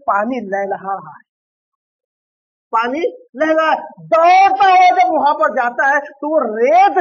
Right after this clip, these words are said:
चमकती होती है, जिसको refraction of light कहते हैं साइंस में।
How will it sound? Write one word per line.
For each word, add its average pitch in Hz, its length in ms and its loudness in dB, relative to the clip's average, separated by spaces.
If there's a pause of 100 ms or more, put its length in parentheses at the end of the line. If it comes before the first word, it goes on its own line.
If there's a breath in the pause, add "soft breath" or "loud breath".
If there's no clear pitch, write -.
(100)
चमकती 311 460 -2
होती 247 360 -10
है, 208 60 -6 (760)
जिसको 240 340 -4 (320)
refraction 269 720 -4
of 285 220 -6
light 220 380 -2
कहते 247 220 -2
हैं 240 100 -4
साइंस 214 320 -2
में। 214 120 -10